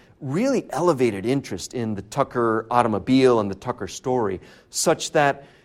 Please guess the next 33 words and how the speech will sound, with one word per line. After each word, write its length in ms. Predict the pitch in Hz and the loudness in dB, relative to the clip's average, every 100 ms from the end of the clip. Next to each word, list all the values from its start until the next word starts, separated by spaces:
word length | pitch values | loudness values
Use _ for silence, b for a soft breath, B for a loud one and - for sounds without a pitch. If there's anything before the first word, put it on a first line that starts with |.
| B | B
Tuckers 420 | - 240 240 220 - | -8 -6 -6 -8 -10
today 420 | - - 131 127 | -12 -8 -4 -4
are 220 | 85 82 - | -4 -12 -18
extremely 640 | 73 - - 123 139 120 | -12 -12 -8 -4 -2 -4
valuable. 640 | 92 92 101 90 73 - - | -4 -6 -6 -6 -10 -20 -16
I 100 | 104 | -10
mean, 180 | 110 104 | -6 -6
a 60 | |
well-conditioned 1200 | 104 110 131 143 151 147 147 127 117 123 - 107 - | -4 0 2 4 2 0 -4 -8 -4 -4 -6 -10 -10
Tucker 460 | - 139 - 101 | -10 -10 -8 -8
will 360 | 95 113 104 98 | -8 -6 -4 -4
sell 460 | - - 123 117 104 | -4 0 4 4 2
at 160 | 98 - | -4 -2
auction 420 | 110 113 - 92 | -2 -2 -6 -12
for 260 | - 92 90 B B B | -8 -8 -8 B B B
more 260 | 135 143 165 | 0 4 4
than 140 | 135 | 4
a 20 | |
million 380 | 101 117 107 90 | 0 2 2 0
dollars. 460 | 92 101 85 - - | 0 2 0 -4 -10
I 60 | |
mean, 120 | 104 113 | -8 -4
you're 140 | 160 | 0
looking 340 | 147 143 110 | 0 0 -2
right 180 | 113 110 | -2 -4
here 200 | 107 110 | -4 -6
at 100 | 92 | -4
millions 560 | 101 110 127 127 110 92 | -6 -4 -2 0 -2 -4
of 100 | 92 | -4
dollars 440 | 98 101 92 85 B B B | 0 0 -2 -6 B B B
worth 220 | 107 90 | -6 -6
of 120 | 82 | -12
car. 400 | - 104 90 80 | -4 -2 -2 -6